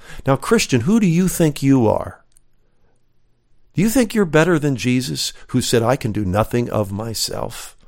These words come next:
only what the Father does"? Adam, our first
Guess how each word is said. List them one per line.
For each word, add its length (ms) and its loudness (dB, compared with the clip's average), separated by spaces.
only 300 6
what 180 2
the 80 0
Father 400 -2
does"? 920 -6
Adam, 420 0
our 100 -4
first 680 -4